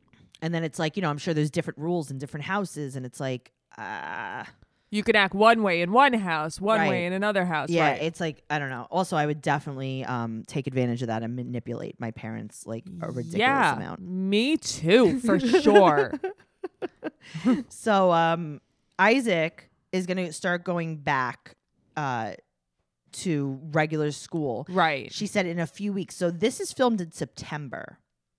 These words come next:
Speaker 2: Right.
Speaker 1: So, and there's no masks. When they're record-, like, they're all
Speaker 2: I, you know, I have to tell you, I was thinking about this. I think New York is really, uh, maybe California too. I think they're the ones that, like, you have to wear a mask. Like,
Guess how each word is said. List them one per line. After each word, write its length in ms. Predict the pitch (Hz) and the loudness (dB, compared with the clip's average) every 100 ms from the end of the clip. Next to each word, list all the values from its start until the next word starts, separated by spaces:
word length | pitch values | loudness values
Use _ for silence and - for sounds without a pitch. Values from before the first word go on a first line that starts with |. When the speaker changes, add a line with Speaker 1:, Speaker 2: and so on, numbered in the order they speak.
| _ | _
Speaker 2:
Right. 460 | 185 180 165 196 - _ _ _ _ _ _ _ | 2 2 2 -6 -10 _ _ _ _ _ _ _
Speaker 1:
So, 420 | - 147 135 131 - _ _ _ | -10 -4 -2 -4 -8 _ _ _
and 340 | 202 233 220 - | 4 4 2 -8
there's 320 | 190 202 214 202 | -4 -2 0 0
no 200 | 202 185 | 0 0
masks. 600 | 143 82 131 - - - | -4 -8 -14 -20 -20 -8
When 140 | 170 | -4
they're 260 | 185 202 202 | -2 -2 -4
record-, 460 | 170 - 247 240 - | -8 0 2 2 0
like, 140 | 170 | -4
they're 200 | 208 240 | -2 -2
all 720 | - 202 208 208 208 208 214 _ - _ _ _ _ | -2 0 2 2 0 -4 -8 _ -20 _ _ _ _
Speaker 2:
I, 100 | 269 | 2
you 220 | 311 269 | 2 4
know, 160 | 302 370 | 4 4
I 120 | 233 294 | 4 0
have 180 | 403 - | 0 -2
to 80 | |
tell 240 | - 233 226 | -2 0 2
you, 120 | 196 | 2
I 100 | 185 | 0
was 140 | 220 | -2
thinking 340 | - 311 349 294 | -6 -8 -6 -4
about 240 | 185 165 | -2 0
this. 160 | 175 165 208 | -2 -2 0
I 100 | 226 | 0
think 400 | - 427 605 359 | 2 -2 -2 -2
New 120 | 220 | 2
York 360 | 190 196 185 | 6 6 4
is 160 | 165 151 | -4 -4
really, 540 | 190 208 165 143 - _ - - | -4 -2 -4 -6 -12 _ -6 0
uh, 160 | 196 | 0
maybe 320 | 202 262 330 320 | 4 2 2 -2
California 600 | 226 208 180 202 208 151 | 2 2 2 -2 -2 -2
too. 200 | 220 196 | 0 0
I 140 | 151 | 0
think 220 | 214 330 | -2 -2
they're 180 | 349 285 | 2 2
the 100 | 233 | 2
ones 260 | 220 226 214 | 2 0 0
that, 160 | 160 | 0
like, 180 | 180 175 | 0 0
you 80 | 165 | -4
have 600 | 147 - 208 190 170 - | -4 -6 0 0 -2 -4
to 100 | 160 | -4
wear 280 | 139 98 92 | -2 -6 -8
a 60 | 90 | -10
mask. 400 | 90 - 139 - | -12 -14 -10 -4
Like, 200 | 165 | -4